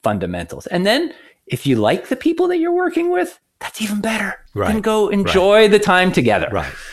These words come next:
Speaker 1: after work.
Speaker 2: Yeah, but, but fundamentally, they need to be on the same page and be moving in the same
Speaker 1: Yeah.
Speaker 2: direction as, as you with whether it's technology or whether it's how they think about managing the day-to-day.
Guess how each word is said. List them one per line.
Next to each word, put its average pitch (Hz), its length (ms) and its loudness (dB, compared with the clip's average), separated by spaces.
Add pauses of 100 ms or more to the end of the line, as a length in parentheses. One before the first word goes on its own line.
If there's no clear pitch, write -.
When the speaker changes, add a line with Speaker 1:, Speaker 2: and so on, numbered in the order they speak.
(180)
Speaker 1:
after 143 300 2
work. 80 260 -8 (800)
Speaker 2:
Yeah, 214 240 4 (120)
but, 147 240 4
but 156 120 6
fundamentally, 135 680 4
they 107 220 2
need 104 260 -2
to 110 60 -4
be 104 160 0
on 98 120 -2
the 92 60 -4
same 98 400 -6 (120)
page 104 600 -2
and 98 200 -6
be 95 100 -4
moving 104 320 -2
in 95 80 -6
the 90 80 -6
same 101 280 -4
Speaker 1:
Yeah. 85 100 -2
Speaker 2:
direction 90 560 -4
as, 92 340 -8
as 90 220 -6
you 95 240 -4
with 85 260 -8 (220)
whether 95 240 -2
it's 85 160 -8
technology 117 840 0
or 80 160 -4
whether 90 380 -4
it's - 260 -12 (280)
how 95 240 -4
they 85 200 -6
think 107 320 -8
about 101 260 -4
managing 98 580 -6
the 95 80 -6
day-to-day. 98 580 -4